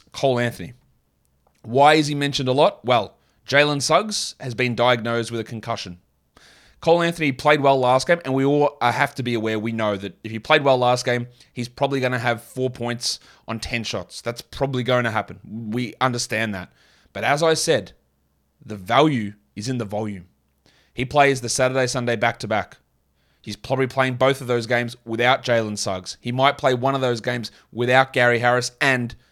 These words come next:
the Magic have three games in four nights coming up.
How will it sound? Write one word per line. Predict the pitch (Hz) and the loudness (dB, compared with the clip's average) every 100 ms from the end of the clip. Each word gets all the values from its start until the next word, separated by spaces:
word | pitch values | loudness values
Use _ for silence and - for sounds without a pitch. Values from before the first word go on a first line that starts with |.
| _ - | _ -10
the | |
Magic | 123 131 131 135 | 0 0 0 -6
have | 117 | -6
three | 113 123 | -2 0
games | 113 113 110 | 0 -2 -4
in | 104 | -6
four | 113 104 | -6 -4
nights | 104 104 | -6 -8
coming | - 107 101 | -10 -12 -10
up. | 95 | -14